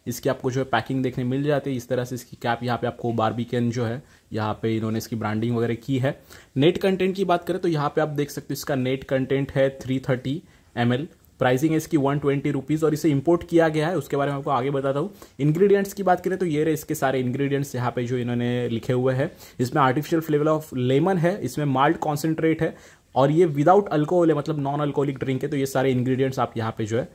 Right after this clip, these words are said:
पॉज करके पढ़ सकते हो। फिर जो है बात करते हैं इसके मैन्युफैक्चरर की, तो इसकी मैन्युफैक्चरिंग दुबई में हुई है, यूएई में, via, अ, ए-, औजान इंडस्ट्रीज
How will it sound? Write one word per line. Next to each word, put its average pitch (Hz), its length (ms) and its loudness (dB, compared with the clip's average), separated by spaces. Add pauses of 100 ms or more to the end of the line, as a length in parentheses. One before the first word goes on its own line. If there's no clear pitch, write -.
(320)
पॉज 123 220 4
करके 127 260 -2
पढ़ 123 260 0
सकते - 340 -4
हो। 160 220 -2 (1080)
फिर 165 140 8
जो 175 140 2
है 190 240 6
बात 151 260 2
करते 165 140 0
हैं 170 80 0
इसके 165 200 -2
मैन्युफैक्चरर 151 580 0
की, 156 120 -12
तो 160 40 0
इसकी 165 500 -2
मैन्युफैक्चरिंग 143 500 -2
दुबई 147 300 4
में 165 100 2
हुई 151 260 2
है, 165 140 0
यूएई 135 420 0
में, 139 240 -2
via, 120 760 0 (460)
अ, 113 360 2
ए-, 127 320 -4
औजान 151 720 2
इंडस्ट्रीज 139 800 -2